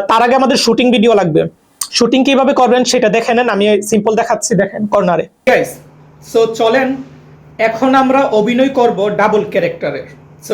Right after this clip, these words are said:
Speaker 2: ডাবল ক্যারেক্টার করার জন্য আমি কিভাবে অভিনয় করি সেটা দেখেন, তারপর আপনারা আপনাদের মতো করে অভিনয় করে নেবেন, ওকে? হ্যাঁ। কি অবস্থা স্বপন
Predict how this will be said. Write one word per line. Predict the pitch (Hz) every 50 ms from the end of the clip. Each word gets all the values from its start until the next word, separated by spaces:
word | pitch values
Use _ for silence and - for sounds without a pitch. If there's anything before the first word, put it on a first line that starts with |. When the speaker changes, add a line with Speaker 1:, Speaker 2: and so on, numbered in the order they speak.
| 196 170
Speaker 2:
ডাবল | 208 220 233 226 233
ক্যারেক্টার | - 233 233 233 - 262 233 240
করার | 247 247 247 233 196
জন্য | 269 254 247 220 202
আমি | 202 -
কিভাবে | - 202 226 226 214 220 208
অভিনয় | 196 208 208 220 220
করি | 247 247 233 233
সেটা | 226 214 202 196
দেখেন, | 220 220 247 247 - -
তারপর | 185 - - 226 196 180
আপনারা | 180 180 202 208 226 220 202
আপনাদের | - 208 196 180 196 175 196
মতো | 190 240 233
করে | 269 262 262 - 185
অভিনয় | 165 175 185 185 185
করে | 196 196 190
নেবেন, | 175 151 156 160 -
ওকে? | - 262 254 - - - - - - - - - - - - - - - - - - - - - - - - - - - 147 151 - - - - - - 151 147 - - - - - - - - - - - - - - - - - - - - - - - - - - - - - - - - - - - - - - - - - - - - - - - - - - -
হ্যাঁ। | 226 247 247 240 220 196 185 185 175 147 - - - - - - - - - - - - - - - - - - - - - - - - - - - - - - - - - - - - - - - - - -
কি | 220 233 247 269
অবস্থা | 294 - - - - - - - - - - - - - - - - - - - - -
স্বপন | 214 185 - 202